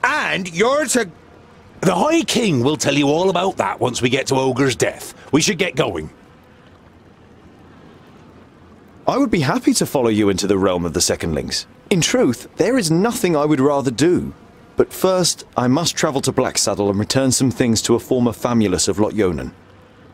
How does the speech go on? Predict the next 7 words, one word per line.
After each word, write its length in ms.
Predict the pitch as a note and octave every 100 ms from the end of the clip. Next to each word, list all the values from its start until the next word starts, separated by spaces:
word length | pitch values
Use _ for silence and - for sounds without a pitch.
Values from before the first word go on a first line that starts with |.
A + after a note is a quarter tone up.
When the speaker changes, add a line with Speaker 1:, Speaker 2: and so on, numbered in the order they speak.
| - -
Speaker 2:
Black 300 | C3+ F#3+ A3+
Saddle 420 | - C3+ A2 C3+ D3
isn't 300 | E3+ F#3 F3
exactly 680 | F3 C#3+ C#3+ F#3+ - B2+ C3
on 120 | C#3+
our 200 | C#3 C#3
way. 340 | B2 B2+ F2